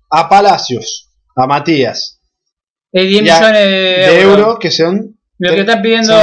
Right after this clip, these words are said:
Speaker 1: trece
Speaker 2: nueve millones,
Speaker 1: son
Speaker 2: trece millones
Speaker 1: trece millones de
Speaker 2: de
Speaker 1: dólares.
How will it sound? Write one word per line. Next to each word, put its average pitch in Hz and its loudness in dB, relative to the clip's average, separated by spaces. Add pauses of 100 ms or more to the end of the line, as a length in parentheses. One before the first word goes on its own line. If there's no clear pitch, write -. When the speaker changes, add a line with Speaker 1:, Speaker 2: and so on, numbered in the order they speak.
Speaker 1:
trece 196 4
Speaker 2:
nueve 226 2
millones, 226 -4
Speaker 1:
son 180 -2
Speaker 2:
trece 214 0
millones 202 0
Speaker 1:
trece 220 -4
millones 190 -2
de - - (100)
Speaker 2:
de 175 0
Speaker 1:
dólares. 127 -2